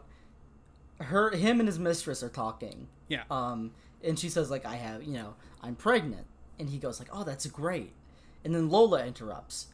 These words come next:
Speaker 1: but then in the next, the next segment, we see a, a world where Lola didn't interrupt that,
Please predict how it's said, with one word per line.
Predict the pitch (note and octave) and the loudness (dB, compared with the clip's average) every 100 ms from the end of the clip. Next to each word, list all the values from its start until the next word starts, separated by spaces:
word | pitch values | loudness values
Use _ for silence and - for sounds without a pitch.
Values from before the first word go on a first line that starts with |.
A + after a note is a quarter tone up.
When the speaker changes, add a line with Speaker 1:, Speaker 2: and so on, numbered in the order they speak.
| - | -8
Speaker 1:
but | D3 | 2
then | G3+ | 4
in | G3+ | 4
the | E3 | 2
next, | C#3+ E3 A3+ - - - - - - - | 2 0 -2 -4 -6 -6 -18 -20 -20 -12
the | C#3 | -4
next | D3+ E3+ - | -2 -2 2
segment, | A3+ B3 D3+ A#2 - - - - | 2 2 0 -8 -10 -18 -20 -14
we | D3 D#3 | -4 -2
see | - G#3 F#3+ | 0 2 2
a, | D#3+ D#3+ | 0 2
a | D#3+ | 2
world | C3+ C#3+ C#3 B2 | 2 0 0 -2
where | C3 | -4
Lola | B2+ B2+ B2 | -2 0 -2
didn't | A#2 D#3+ E3+ E3 | 0 0 0 -4
interrupt | C#3+ C3 B2+ B2 - | -6 -2 -4 -4 -6
that, | A#2+ A2+ | -6 -6